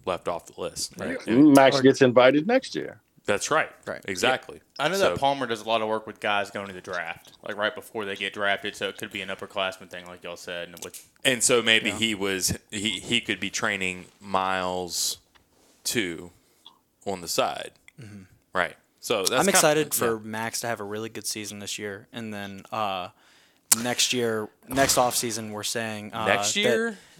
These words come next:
Speaker 3: next
Speaker 1: is
Speaker 3: offseason, we're saying that, like, Max Johnson is, like, the new Miles Brennan, and
Speaker 1: I, I'm
Speaker 3: Walker Howard should start. <laughs>
Speaker 1: Now, next year, it's gonna be a, another debate with, uh, Max Johnson, and you're gonna have Nussmeier is going to be in the conversation.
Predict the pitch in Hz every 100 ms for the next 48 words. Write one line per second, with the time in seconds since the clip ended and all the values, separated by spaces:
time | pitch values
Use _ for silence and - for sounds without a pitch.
0 | - 135 107 135 98 135 123 117 - 120
1 | 113 113 98 110 104 120 120 - 117 113
2 | - 110 107 113 120 110 113 107 110 113
3 | 107 107 107 101 117 107 104 101 _ _
4 | - _ _ - 110 104 104 - 107 107
5 | 127 120 113 117 110 101 104 - - 107
6 | - 135 - 104 101 98 104 113 - 139
7 | 151 160 107 107 - 104 101 101 98 90
8 | 98 95 - 110 95 95 101 107 101 101
9 | - 104 95 92 92 87 - _ - -
10 | - - 92 90 90 90 92 92 92 -
11 | 92 95 - 101 95 - 90 92 90 90
12 | 87 92 92 90 90 92 87 - 90 87
13 | 87 82 - 92 92 87 87 87 85 85
14 | 87 85 85 90 85 - 85